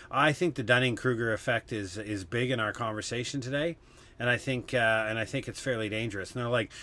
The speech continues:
"Yeah, absolutely. Yeah, yeah, yeah. I heard about that."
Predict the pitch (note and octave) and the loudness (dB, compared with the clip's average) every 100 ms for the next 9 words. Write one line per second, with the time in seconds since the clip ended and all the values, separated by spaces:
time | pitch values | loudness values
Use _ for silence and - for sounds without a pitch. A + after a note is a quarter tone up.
0 | - D#3+ D#3+ D#3 - D3+ D#3 E3 C#3 B2+ | 4 8 10 10 8 6 6 6 6 6
1 | C3 B2+ B2+ B2+ B2 B2 A#2 A#2 C#3 A2+ | 6 8 8 6 6 6 6 4 4 2
2 | G#2 - F#2 | 0 -2 -6